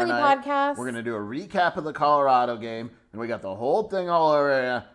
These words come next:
Speaker 2: And then the, Arizona's got a basketball game on Monday, Shelby. So that means that we're doing
Speaker 1: Crazy.
Speaker 2: podcasts Thursday, Friday, Saturday, Sunday,
Speaker 1: Sunday,
Speaker 2: Monday.
Speaker 1: Monday. Maybe Tuesday. All the days.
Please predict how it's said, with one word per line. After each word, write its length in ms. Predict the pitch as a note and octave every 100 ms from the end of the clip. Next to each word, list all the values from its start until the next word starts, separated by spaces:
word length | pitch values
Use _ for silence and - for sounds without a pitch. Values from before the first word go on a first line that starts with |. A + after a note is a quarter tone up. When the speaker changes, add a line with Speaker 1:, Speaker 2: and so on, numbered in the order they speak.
| _
Speaker 2:
And 100 | F2+
then 340 | F#2+ A2+ F3 G#3+
the, 260 | F#3 -
Arizona's 460 | C3 F3+ E3+ F3 C#3+
got 140 | C#3+
a 40 | A#2
basketball 420 | C3 D3 D3 C#3+
game 220 | B2+ B2
on 160 | A2 G#2
Monday, 540 | A#2 D3 E3 C3+ A2
Shelby. 500 | G#2+ A#2 G#2 G#2 G2+ - - -
So 80 |
that 80 | C3
means 160 | C#3+ C3
that 160 | A#2+
we're 300 | E4+ E4+ -
doing 240 | - F#3+ E3
Speaker 1:
Crazy. 20 |
Speaker 2:
podcasts 560 | C3+ C3+ D3 A#2+ G#2+ - _ _
Thursday, 540 | D3+ D#3+ D#3 E3 E3 E3 _ -
Friday, 540 | C#3+ C3+ C3+ C3+ C3+ - _
Saturday, 680 | - C#3+ C3 B2+ B2+ B2 A#2+ _
Sunday, 340 | - C#3+ C3
Speaker 1:
Sunday, 540 | C4+ C4+ C4 A3 F#3 F3
Speaker 2:
Monday. 300 | A3+ A#3 C4 C#4
Speaker 1:
Monday. 540 | C4 A3 F3 E3 E3+ _ _ _ _ _ _ _ _ _ G#3+
Maybe 340 | A3+ C4 C4
Tuesday. 680 | A#3+ C4+ C#4 B3+ A3 F3+ D#3
All 220 | C4+ E4 D#4+
the 80 |
days. 400 | A3+ G3 D#3+ D#3+